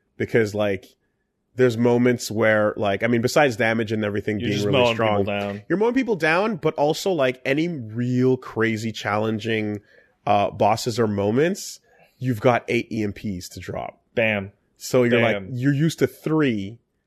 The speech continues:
Speaker 1: and then deal with it, and now it's like, oh man, that unknown is just, you just fucking drop it,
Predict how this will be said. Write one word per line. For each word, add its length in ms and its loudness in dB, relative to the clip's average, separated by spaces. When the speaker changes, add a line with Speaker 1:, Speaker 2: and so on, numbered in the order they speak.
Speaker 1:
and 240 -2
then 480 2
deal 300 2
with 200 -4
it, 240 -2
and 120 -4
now 200 2
it's 140 -4
like, 180 -2
oh 120 2
man, 320 -2
that 220 2
unknown 720 -2
is 260 -6
just, 540 -8
you 140 -6
just 280 -4
fucking 280 2
drop 300 -2
it, 180 -12